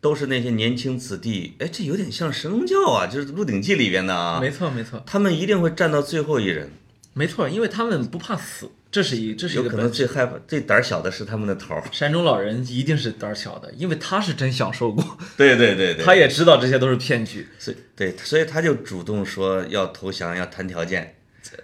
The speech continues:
Speaker 2: 然后蒙古人就诈降了，说：“行啊，那就保护你们的安全。”一投降之后，挨个儿杀尽，连，
Speaker 1: 嗯，
Speaker 2: 连
Speaker 1: 全部屠城。
Speaker 2: 说，说襁褓中的婴儿都没有给他留下一个。
Speaker 1: 山，山中老人看来对蒙古大军是不了解的，对蒙古人的文化也不了解。
Speaker 2: 没错。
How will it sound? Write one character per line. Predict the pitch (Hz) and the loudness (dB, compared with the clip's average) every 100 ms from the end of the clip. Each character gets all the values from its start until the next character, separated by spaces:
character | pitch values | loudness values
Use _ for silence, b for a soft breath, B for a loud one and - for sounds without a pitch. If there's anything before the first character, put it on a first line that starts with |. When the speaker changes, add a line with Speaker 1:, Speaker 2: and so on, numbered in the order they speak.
| - | -4
Speaker 2:
然 | 156 | 2
后 | 180 | 6
蒙 | 160 175 | 8 10
古 | |
人 | 156 139 | 12 12
就 | 156 | 8
诈 | 151 - - | 4 4 4
降 | 135 127 110 | 4 0 0
了， | 117 | -2
说 | 127 156 | 0 0
：“行 | 143 160 | 0 -2
啊， | 180 - | -4 -6
那 | 151 143 | -6 -6
就 | 151 | -6
保 | 156 135 | 0 0
护 | 131 180 | 2 2
你 | |
们 | 135 127 | 2 2
的 | |
安 | 127 151 | 4 2
全。” | 147 117 B B B | 0 -6 B B B
一 | - | -10
投 | 170 151 | -4 -2
降 | 131 123 | 0 0
之 | 123 | -2
后， | 110 - B B _ - | -2 -8 B B _ 2
挨 | 175 185 | 4 6
个 | 156 | 2
儿 | |
杀 | 110 - - | 0 -2 -2
尽， | 117 123 107 | -2 -6 -6
连， | 117 | -4
Speaker 1:
嗯， | 131 143 | -4 -6
Speaker 2:
连 | 131 131 | -2 0
Speaker 1:
全 | 151 | 2
部 | 139 | 0
屠 | - 98 | -2 -8
城。 | - | -6
Speaker 2:
说， | - 151 | 0 0
说 | 151 156 | 0 -4
襁 | 151 - 147 | -6 -6 -2
褓 | 139 | 0
中 | 139 | 0
的 | 131 | -4
婴 | 120 160 | -2 -2
儿 | 143 110 | -2 -4
都 | 110 | -6
没 | 113 | -6
有 | |
给 | 110 | -4
他 | 110 | -4
留 | 104 104 | -4 -6
下 | 113 | -6
一 | |
个。 | 101 | -6
Speaker 1:
山， | - - - | -8 -10 -12
山 | - 196 | -4 0
中 | 208 202 | 2 2
老 | 156 | 4
人 | 101 92 127 | 4 2 -2
看 | - - 160 104 | -6 -6 -2 0
来 | 92 98 | 2 2
对 | 107 151 131 | 0 -2 0
蒙 | 104 127 | 0 -2
古 | 113 | -4
大 | 120 | -4
军 | 113 123 123 | -4 -2 -4
是 | 127 | -6
不 | 113 120 | -6 0
了 | 95 85 | 2 2
解 | 117 107 | 0 -2
的， | 80 | -4
对 | 80 143 | 2 4
蒙 | 113 107 | 6 4
古 | 135 | 2
人 | 101 | 4
的 | 117 | 4
文 | 92 101 | 2 0
化 | 123 113 | 2 4
也 | 92 | 4
不 | 90 | 2
了 | 82 | 0
解。 | 85 135 | 0 -2
Speaker 2:
没 | 123 | -2
错。 | 127 - | -2 -4